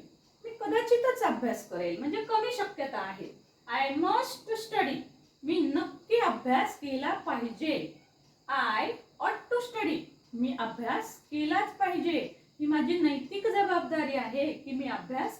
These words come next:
केलाच पाहिजे. बघा स्टुडंट, या पद्धतीनं तुम्ही हे वाक्य लिहून काढायचे आहे. मी म्हटल्याप्रमाणे फारसा अर्थाकडे लक्ष न देता, पण हे दोन्ही वाक्य आपण का लिहायचे, कारण आपल्याला बेस पक्का करायचा आहे.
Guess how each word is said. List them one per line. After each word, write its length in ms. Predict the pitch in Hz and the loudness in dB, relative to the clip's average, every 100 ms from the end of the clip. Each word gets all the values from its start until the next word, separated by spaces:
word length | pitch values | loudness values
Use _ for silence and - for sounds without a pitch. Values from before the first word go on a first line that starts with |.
| - | -4
केलाच 440 | 254 220 269 - - | -2 0 -2 -4 -6
पाहिजे. 420 | 247 165 - - _ _ _ _ - | -6 -6 -12 -16 _ _ _ _ -6
बघा 200 | 392 453 453 | 2 2 2
स्टुडंट, 400 | 440 427 427 320 | 0 0 0 0
या 260 | 339 392 415 | 4 4 4
पद्धतीनं 640 | 415 - 381 349 339 339 | 2 2 0 2 2 2
तुम्ही 240 | 294 285 294 | 2 4 4
हे 140 | 277 | 4
वाक्य 460 | 254 - - 302 285 | -2 -4 -6 -4 -2
लिहून 400 | 233 254 285 254 | 0 4 6 6
काढायचे 440 | 202 190 185 185 | 2 -2 -6 -8
आहे. 340 | 180 165 165 151 - _ - | -10 -10 -14 -16 -20 _ -4
मी 120 | 294 | -2
म्हटल्याप्रमाणे 840 | 339 320 302 320 320 320 320 330 349 294 | 0 0 0 0 2 4 4 4 0 -2
फारसा 300 | 247 - 330 | -6 0 2
अर्थाकडे 580 | 254 - 269 269 277 262 | 2 -2 -6 -4 -2 -4
लक्ष 220 | - 285 | -6 -4
न 320 | 269 339 370 | 2 2 2
देता, 300 | 254 - - - - - | 0 -2 -8 -12 -18 -4
पण 140 | 330 | 2
हे 80 | 339 | 4
दोन्ही 260 | 320 311 339 | 6 6 6
वाक्य 320 | 320 320 330 | 4 0 -4
आपण 240 | 311 339 330 | -2 0 0
का 160 | 381 370 | 0 2
लिहायचे, 380 | 302 226 - 294 | 2 0 -4 -8
कारण 320 | - 247 226 | -4 -2 -2
आपल्याला 340 | 220 226 285 254 226 | -4 -4 -4 -4 -2
बेस 260 | 320 - | -2 -4
पक्का 260 | 262 262 220 | -8 -8 -8
करायचा 440 | 214 202 180 180 | -6 -6 -6 -6
आहे. 220 | 151 160 | -10 -10